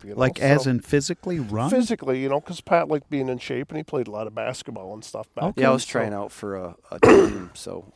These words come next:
Speaker 3: at
Speaker 2: Okay.
Speaker 3: Traverse City.
Speaker 2: So
Speaker 3: So I
Speaker 2: you,
Speaker 3: was
Speaker 2: yeah,
Speaker 3: staying
Speaker 2: you were
Speaker 3: in
Speaker 2: just
Speaker 3: shape.
Speaker 2: trying
Speaker 3: Yep.
Speaker 2: to stay
Speaker 3: Yep.
Speaker 2: in shape.
Speaker 1: Yeah.
Speaker 2: Okay. All right.
Speaker 1: And,
Speaker 2: Interesting.
Speaker 1: uh, and, uh, we're sitting there just cruising along, you know, next side of Pat, and all of a sudden,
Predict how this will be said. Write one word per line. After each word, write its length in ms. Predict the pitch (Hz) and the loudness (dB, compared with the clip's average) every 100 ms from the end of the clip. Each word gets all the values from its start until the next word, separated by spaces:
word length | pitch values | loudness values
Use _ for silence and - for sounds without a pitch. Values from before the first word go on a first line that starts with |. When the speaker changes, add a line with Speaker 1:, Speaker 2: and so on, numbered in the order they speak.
| - | -10
Speaker 3:
at 60 | - | -4
Speaker 2:
Okay. 140 | 175 240 | -2 -2
Speaker 3:
Traverse 180 | 208 - | -4 -8
City. 160 | 202 | -2
Speaker 2:
So 100 | 208 | 2
Speaker 3:
So 80 | 123 | 4
I 60 | 120 | 4
Speaker 2:
you, 60 | |
Speaker 3:
was 120 | 147 139 | 0 -2
Speaker 2:
yeah, 180 | 170 110 | -2 -2
Speaker 3:
staying 160 | 123 | 0
Speaker 2:
you 40 | 123 | 0
were 60 | |
Speaker 3:
in 60 | 117 | 0
Speaker 2:
just 140 | 117 110 | -2 0
Speaker 3:
shape. 40 | |
Speaker 2:
trying 140 | 123 | 2
Speaker 3:
Yep. 80 | 117 | 2
Speaker 2:
to 80 | 113 | 0
stay 120 | - 120 | -2 0
Speaker 3:
Yep. 60 | 117 | 0
Speaker 2:
in 40 | |
shape. 260 | 113 135 139 427 | -2 -2 0 0
Speaker 1:
Yeah. 60 | - | 0
Speaker 2:
Okay. 220 | 185 220 226 | -2 -4 -4
All 140 | 196 | -4
right. 160 | 208 233 - - | -4 -10 -12 -4
Speaker 1:
And, 100 | 135 | 0
Speaker 2:
Interesting. 320 | 131 110 117 | 0 0 -2
Speaker 1:
uh, 200 | 104 98 - _ _ _ _ _ _ _ - | -4 -6 -14 _ _ _ _ _ _ _ -2
and, 280 | 139 139 123 | 2 2 2
uh, 280 | 123 120 113 - - 85 | 2 2 0 -6 -20 -18
we're 200 | 131 131 127 | -6 -4 -2
sitting 260 | 143 123 | -2 0
there 280 | 127 127 120 _ _ _ _ _ - | -2 -2 -4 _ _ _ _ _ -16
just 280 | - 123 - | -12 -12 -12
cruising 400 | - 127 131 139 | -8 -6 -6 -4
along, 500 | 135 151 143 131 139 - _ - | -2 2 2 2 -4 -16 _ -8
you 60 | |
know, 80 | 117 | -6
next 280 | 120 123 - | -2 -4 -2
side 180 | 131 123 | -2 -2
of 100 | 120 | -2
Pat, 340 | - 143 131 | -2 0 -2
and 80 | 117 | -2
all 100 | 123 | -6
of 80 | 110 | -6
a 60 | 120 | -6
sudden, 460 | 131 120 117 113 | -4 -4 -6 -12